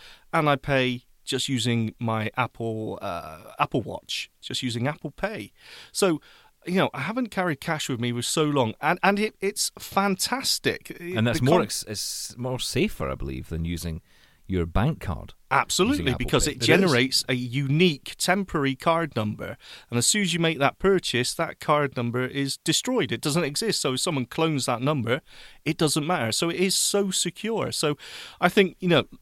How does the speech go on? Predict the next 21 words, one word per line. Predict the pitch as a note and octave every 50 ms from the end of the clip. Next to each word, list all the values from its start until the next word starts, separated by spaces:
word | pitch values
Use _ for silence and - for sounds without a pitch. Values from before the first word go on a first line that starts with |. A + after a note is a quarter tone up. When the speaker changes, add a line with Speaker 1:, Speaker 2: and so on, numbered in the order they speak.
| - -
Speaker 1:
digital | - F#3 - G#3+ G3 D3+ B2
payments | - - C3+ A#2+ A2+ G#2+ A2+ A2+ - -
is, | C3+ B2+ A#2 -
of | - C3 - -
course, | - - - G3 E3 C#3 -
the | - - B2+
way | A#2 A#2 A#2+ A#2+ A#2
to | - - A#2
go. | G2 - C3+ C3+ A#2 - - - - _ - - - - - - - -
And | - C#3+ C#3
if | D#3 E3 -
this | G3 F#3 - -
is | C3+ B2+
an | C3 B2
accessible | B2 - - - F3+ E3+ - - C3+ B2+ A2+
way | G#2+ A#2 A#2 G#2+
to | - - A#2
do | G2 A#2 B2
it, | D#3 F#3+ - - -
it's, | F3+ F#3+ - -
uh, | A#2 D2